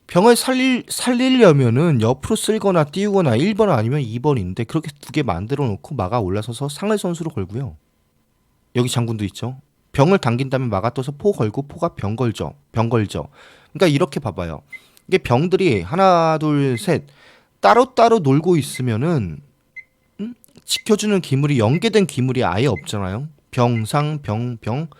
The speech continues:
지켜주는 기물이 없기 때문에 이러면 약점이 무조건 도출이 됩니다. 지금 병이 걸려있죠?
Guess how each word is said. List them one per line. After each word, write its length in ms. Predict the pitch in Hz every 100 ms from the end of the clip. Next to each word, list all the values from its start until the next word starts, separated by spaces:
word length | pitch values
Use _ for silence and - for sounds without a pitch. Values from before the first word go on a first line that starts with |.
| _ - _ _ _
지켜주는 500 | - 143 180 170 185
기물이 360 | - 127 131 143
없기 400 | 87 - - 214 -
때문에 680 | - 139 107 110 147 101 78 - _ _ _ _ _ _
이러면 360 | 139 220 220 147
약점이 460 | 101 - 170 175
무조건 560 | 123 - 143 269 254 233
도출이 380 | 123 - - 123
됩니다. 440 | 92 90 76 71 _ _ _ _ _
지금 180 | - 180
병이 240 | - 131
걸려있죠? 520 | 151 131 113 - 156